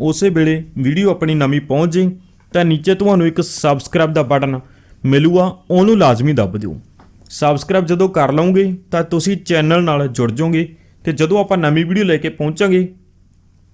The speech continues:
ਤੁਹਾਡੇ ਕੋਲੇ ਵੀਡੀਓ ਪਹੁੰਚ ਜਾਇਆ ਕਰੂਗੀ। ਤੇ ਬਾਕੀ ਤੁਸੀਂ ਬਹੁਤ ਸਪੋਰਟ ਕਰਦੇ ਹੋ ਜੀ, ਤੇ ਬਹੁਤ ਬਹੁਤ ਸ਼ੁਕਰੀਆ ਜੀ। ਜਿੰਨੇ ਤੁਸੀਂ ਪਹਿਲੀ ਵਾਰ ਪਹੁੰਚੇ ਹੋ, ਬਹੁਤ ਬਹੁਤ ਧੰਨਵਾਦ ਜੀ। ਤੁਸੀਂ ਆਪਣੀ ਵੀਡੀਓ ਦੇਖੀ ਤੇ ਟਾਈਮ ਕੱਢ ਕੇ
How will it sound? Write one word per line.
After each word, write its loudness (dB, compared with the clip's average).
ਤੁਹਾਡੇ 2
ਕੋਲੇ 2
ਵੀਡੀਓ 0
ਪਹੁੰਚ -2
ਜਾਇਆ 0
ਕਰੂਗੀ। -8
ਤੇ 2
ਬਾਕੀ 0
ਤੁਸੀਂ -2
ਬਹੁਤ 0
ਸਪੋਰਟ -2
ਕਰਦੇ 0
ਹੋ 2
ਜੀ, -2
ਤੇ 0
ਬਹੁਤ -4
ਬਹੁਤ 0
ਸ਼ੁਕਰੀਆ 0
ਜੀ। -2
ਜਿੰਨੇ -2
ਤੁਸੀਂ -4
ਪਹਿਲੀ 0
ਵਾਰ 0
ਪਹੁੰਚੇ -2
ਹੋ, 0
ਬਹੁਤ -4
ਬਹੁਤ -4
ਧੰਨਵਾਦ 0
ਜੀ। -4
ਤੁਸੀਂ -4
ਆਪਣੀ -4
ਵੀਡੀਓ -2
ਦੇਖੀ -4
ਤੇ 0
ਟਾਈਮ -2
ਕੱਢ 0
ਕੇ -4